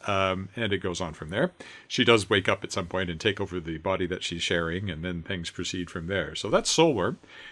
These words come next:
Uh, it was, uh, my very first published novel. It was originally published by a, uh, company called Royal Fireworks Press,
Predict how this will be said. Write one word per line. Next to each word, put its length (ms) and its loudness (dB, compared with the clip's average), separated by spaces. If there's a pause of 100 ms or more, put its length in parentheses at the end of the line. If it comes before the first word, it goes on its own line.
(140)
Uh, 240 2
it 220 4
was, 480 2
uh, 80 2
my 200 0
very 200 2
first 300 0
published 340 -2
novel. 340 0
It 80 -4
was 160 -10
originally 280 -8
published 480 -4
by 220 -4
a, 520 -8
uh, 340 -12
company 280 -6
called 220 -6
Royal 200 -4
Fireworks 480 -4
Press, 400 -2